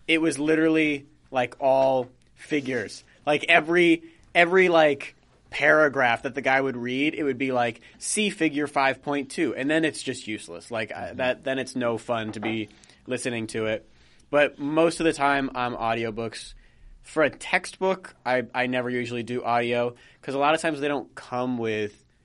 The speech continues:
Speaker 1: like, the good audiobook. Like, we, there's an included audiobook for our E M T class, and it's literally just, they took the words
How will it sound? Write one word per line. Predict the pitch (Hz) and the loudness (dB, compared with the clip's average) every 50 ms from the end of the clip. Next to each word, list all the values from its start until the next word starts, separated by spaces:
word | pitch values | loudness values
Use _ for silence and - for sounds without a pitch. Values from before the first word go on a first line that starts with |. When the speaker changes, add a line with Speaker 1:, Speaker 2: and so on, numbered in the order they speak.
| _ - | _ -8
Speaker 1:
like, | 117 113 110 - | -6 -6 -6 -6
the | - 113 | -8 -8
good | 98 - - 104 107 113 120 127 | -8 -8 -8 -6 -6 -4 -4 -4
audiobook. | - 123 127 131 131 135 135 135 131 135 143 143 147 143 - - - | -2 0 0 0 0 0 -2 -2 -2 0 0 0 0 -2 -6 -10 -8
Like, | 131 113 110 120 | -8 -6 -4 -2
we, | 143 151 147 127 - - - - - | 0 0 0 -2 -4 -10 -20 -16 -6
there's | - 151 160 151 | -2 0 0 0
an | 160 151 | 0 -2
included | 139 123 - - 160 165 151 147 127 | -2 -4 -4 0 0 2 2 0 0
audiobook | - 127 123 127 131 131 127 107 113 123 113 - | 0 0 0 0 0 0 -2 -2 -4 -6 -6 -6
for | - - 123 120 | -6 -4 -2 0
our | 120 117 117 120 - | 0 0 -2 -2 -4
E | 135 127 | -6 -6
M | 117 110 110 | -6 -6 -8
T | - - 120 123 120 | -10 -8 -8 -8 -8
class, | - - 156 156 156 160 165 180 - - - - _ - - - - - | -6 -2 0 0 2 0 0 -2 -8 -14 -16 -18 _ -20 -20 -20 -10 -4
and | 147 143 | -4 -2
it's | 139 - - - | -2 -4 -4 -4
literally | 135 135 135 135 135 139 143 143 135 | -4 -2 -2 -2 0 0 0 0 0
just, | 139 139 131 127 123 - - - | 0 0 -2 -2 -2 -6 -8 -6
they | 131 131 127 | -4 -4 -4
took | 123 - - 151 156 156 - - | -4 -4 -2 -4 -4 -4 -6 -14
the | - 135 135 127 | -8 -6 -6 -6
words | 113 101 113 120 131 135 143 156 160 151 147 - | -4 -4 -2 -2 0 0 0 0 -2 -4 -8 -12